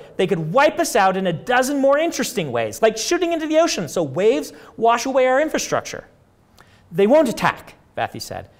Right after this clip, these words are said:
"Six years or more, and they've suffered our delays with nothing more than threats. There are rules out there in space that prevent them from simply conquering us." "They've already conquered us," Dusk said softly. Strange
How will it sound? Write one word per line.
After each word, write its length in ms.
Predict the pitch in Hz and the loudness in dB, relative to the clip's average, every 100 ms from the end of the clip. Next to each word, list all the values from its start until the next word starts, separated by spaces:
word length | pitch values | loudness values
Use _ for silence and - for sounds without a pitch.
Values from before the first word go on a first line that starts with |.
| _ - | _ -10
"Six 340 | - 349 339 | -4 -4 2
years 220 | 320 262 | 2 2
or 80 | 202 | 2
more, 240 | 147 104 | 0 -4
and 160 | - 170 | -4 -2
they've 120 | 190 | -2
suffered 340 | 190 254 254 233 | 2 2 4 2
our 80 | |
delays 400 | 226 214 185 185 | 0 0 0 0
with 100 | 165 | -6
nothing 300 | 175 175 190 | -4 -2 -2
more 160 | 170 170 | -2 -2
than 120 | 156 | -4
threats. 440 | 160 104 - - - _ _ | -6 -8 -8 -16 -20 _ _
There 160 | 220 277 | 0 2
are 100 | 330 | 2
rules 440 | 247 349 339 277 | 2 4 4 4
out 200 | 165 131 | 2 0
there 180 | 131 110 | -2 -2
in 80 | 107 | -4
space 400 | - - 113 - | -6 -4 -4 -2
that 140 | 208 | -2
prevent 360 | 208 165 277 - | -2 2 2 2
them 140 | 190 | -4
from 160 | 185 196 | -4 -8
simply 440 | - 285 262 185 | -4 -4 -2 -4
conquering 520 | 202 247 254 254 127 98 | -2 0 0 -2 -6 -8
us." 300 | - - - _ _ _ _ _ _ _ _ 143 | -16 -18 -20 _ _ _ _ _ _ _ _ 0
"They've 240 | 175 175 | 2 4
already 460 | 180 190 190 180 170 | 6 6 4 2 -2
conquered 400 | 156 135 120 92 | -4 -6 -6 -8
us," 300 | - - _ _ - | -10 -16 _ _ -6
Dusk 300 | 131 110 - | -2 -2 -4
said 180 | 110 101 | -8 -4
softly. 440 | 101 85 - - - _ _ _ _ _ | -6 -6 -10 -20 -20 _ _ _ _ _
Strange 600 | - - 320 240 139 - | -20 -4 -2 0 -4 -10